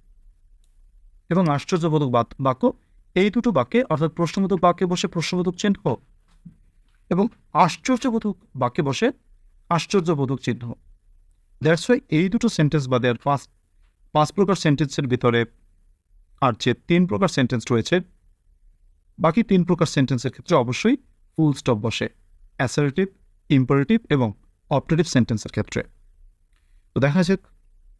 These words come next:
যেমন, "I knocked the door", "I knocked at the door", আমি দরজায় কড়া নেড়েছিলাম, এটা অ্যাসার্টিভ সেন্টেন্স। অ্যাসার্টিভ সেন্টেন্স কীভাবে চিনব?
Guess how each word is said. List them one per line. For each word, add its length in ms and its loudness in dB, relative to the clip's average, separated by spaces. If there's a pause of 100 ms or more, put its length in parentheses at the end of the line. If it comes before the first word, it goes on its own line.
(1160)
যেমন, 280 0 (680)
"I 140 4
knocked 480 0 (260)
the 120 4
door", 260 -2 (180)
"I 140 2
knocked 320 0
at 80 -8
the 120 -2
door", 160 0
আমি 120 2
দরজায় 380 -2
কড়া 240 -2
নেড়েছিলাম, 480 0
এটা 160 0
অ্যাসার্টিভ 400 0
সেন্টেন্স। 320 -2
অ্যাসার্টিভ 360 0
সেন্টেন্স 220 -2
কীভাবে 280 0
চিনব? 260 0